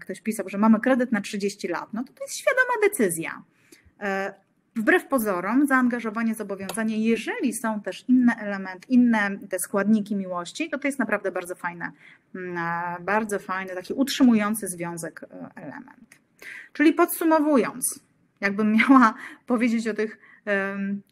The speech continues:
sekretach, no to jest to namiętność, intymność, bliskość, zaangażowanie łamane na zobowiązanie. To są takie trzy elementy, s-,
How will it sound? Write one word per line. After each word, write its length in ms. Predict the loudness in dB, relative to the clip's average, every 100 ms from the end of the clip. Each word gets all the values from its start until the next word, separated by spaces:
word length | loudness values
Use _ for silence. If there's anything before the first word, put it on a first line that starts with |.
| -14
sekretach, 920 | -8 0 0 2 2 2 0 -4 -4 -6
no 100 | -8
to 100 | -6
jest 160 | -6 -4
to 60 | -4
namiętność, 880 | 2 6 8 6 4 0 0 -8 -20 _ _ 4
intymność, 680 | 6 8 4 -2 -4 -8 -10
bliskość, 680 | -12 -12 -10 -10 -10 -16 _ _ -8
zaangażowanie 1040 | -2 -2 -2 -6 -8 -10 -8 -8 -8 -14 -10
łamane 460 | -10 -8 -10 -10
na 280 | -10 -8 -10 -14 _ _ _ _
zobowiązanie. 920 | -4 0 2 0 -4 -8 -8 -10 -8
To 80 | -10
są 120 | -10
takie 200 | -8 -8
trzy 260 | -4 2 4
elementy, 580 | 4 4 4 0 -4
s-, 100 | -6